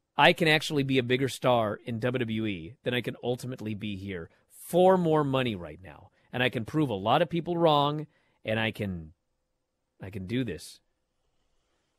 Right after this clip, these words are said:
If you don't think this guy's confident and could have thought something like that, I mean, just look at his career.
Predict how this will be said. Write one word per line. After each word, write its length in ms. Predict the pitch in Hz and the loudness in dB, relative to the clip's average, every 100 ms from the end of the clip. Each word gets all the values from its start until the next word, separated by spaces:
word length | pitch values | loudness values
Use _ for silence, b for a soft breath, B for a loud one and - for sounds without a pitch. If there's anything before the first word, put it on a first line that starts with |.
| _ _ | _ _
If 120 | 127 | 0
you 80 | 202 | 4
don't 100 | 302 | 4
think 120 | 277 | 2
this 120 | 233 180 | 0 4
guy's 200 | 190 - | 4 4
confident 440 | 160 175 202 202 | 0 0 2 0
and 100 | 165 | 0
could 80 | 160 | -2
have 100 | 143 | 0
thought 180 | 139 - | 0 0
something 220 | 180 185 | -2 -2
like 160 | 185 196 | -2 2
that, 180 | 202 - | 0 2
I 20 | |
mean, 180 | 180 175 | -2 0
just 220 | 170 175 | -4 -8
look 220 | 208 214 240 | 0 0 2
at 80 | |
his 100 | 180 | -4
career. 540 | - 190 196 262 82 | -4 -2 0 0 -2